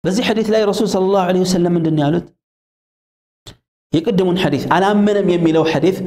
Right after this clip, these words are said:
ኸዋሪጆች ወይም ተክፊሮች በቃ እነዚህን የሰራ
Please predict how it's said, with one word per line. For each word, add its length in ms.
ኸዋሪጆች 480
ወይም 200
ተክፊሮች 520
በቃ 180
እነዚህን 460
የሰራ 300